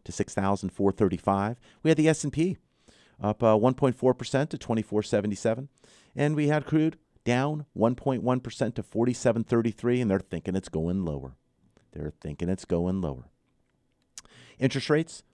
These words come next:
we had the thirty-year fixed rate on loans for twenty-four one hundred and below, which is the conforming limit, three point six two five percent, A P R three point seven nine one.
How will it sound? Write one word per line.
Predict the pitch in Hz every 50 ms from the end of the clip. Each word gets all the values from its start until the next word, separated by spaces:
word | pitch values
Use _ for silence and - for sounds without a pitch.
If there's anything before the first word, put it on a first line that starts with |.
| _ _ _ _ _ _ _ _ -
we | 123 127 127
had | 135 139 131 127 127 120 -
the | -
thirty-year | - _ 135 135 135 131 127 120 120 113
fixed | - _ 127 - - - -
rate | 123 127 147 160 _ _ _ -
on | 92 95 98
loans | 98 101 107 104 -
for | - - 143 147 143
twenty-four | - - - 143 139 - 127 117 - - 131 131 123
one | 120 110 120 117
hundred | 107 117 123 120 117 113
and | 110 110
below, | 98 101 107 117 127 147
which | 151 143 - 92
is | -
the | - 95
conforming | - 101 92 - - 113 113 107 107 107 107 104
limit, | 107 120 135 160 - _ _ _ - _ _ _ - - _ _ _ _
three | - 135 170 190 202 208 _ _ _ _
point | - - 147 156 156 151 - - _ _
six | - - - - 160 156 - - - _ _ _ _
two | - - - 156 160 156
five | - - 131 120 117 110 101 _
percent, | - 92 - - - 143 143 160 160 - _ _ _ _ _ -
A | 160 160
P | 160 - 131
R | 120 107 101
three | - - 131
point | 123 - - 117 104 -
seven | - - 120 113 104 110 104
nine | 104 101 101 101 101 101 98
one. | 110 127 139 147 160